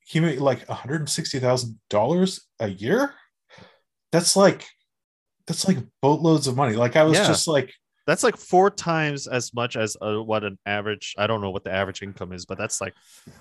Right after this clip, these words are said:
Speaker 2: that's, like, three to four times as much as what we would make in a year.
Speaker 1: Yeah, that was the
Speaker 2: So
Speaker 1: first time when I really conceptualized, like,
Speaker 2: Yeah.
Speaker 1: there's people that earn that much money, like, yearly.
Speaker 2: <clears throat> Yeah.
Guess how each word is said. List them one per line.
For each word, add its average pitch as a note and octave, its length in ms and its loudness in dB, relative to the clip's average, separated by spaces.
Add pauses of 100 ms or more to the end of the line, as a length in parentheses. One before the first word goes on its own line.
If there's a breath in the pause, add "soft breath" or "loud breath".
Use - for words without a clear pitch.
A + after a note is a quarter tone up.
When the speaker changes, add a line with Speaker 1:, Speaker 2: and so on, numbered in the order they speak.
(220 loud breath)
Speaker 2:
that's, E3 160 0
like, F#3+ 220 -2
three E3+ 180 4
to D#3+ 60 0
four C#3 200 0
times A2 300 -4
as - 160 -8
much G#2 180 -8
as F#2+ 120 -12
what F#2+ 160 -6
we G2 80 -8
would F2+ 180 -12
make F#2 140 -12 (100)
in F2+ 80 -12
a - 20 -12
year. F2+ 240 -14 (520)
Speaker 1:
Yeah, C3+ 300 2 (180)
that D3+ 120 6
was F#3+ 120 6
the G#3 140 4
Speaker 2:
So - 60 0
Speaker 1:
first E3 260 0
time D3+ 260 2
when C3+ 120 -2
I C3 80 0
really B2 360 -4
conceptualized, G#2+ 960 -4
like, G2 180 -6 (400)
Speaker 2:
Yeah. G2 140 -2
Speaker 1:
there's A2+ 160 -2
people F#3 240 2
that B2 180 -2 (160)
earn C#3+ 200 2
that A#2 120 -4
much G#2+ 220 -10
money, G2 240 -10 (180)
like, A2+ 200 0 (220)
yearly. A#2+ 320 -4
Speaker 2:
<clears throat> - 640 -20
Yeah. A2 220 -2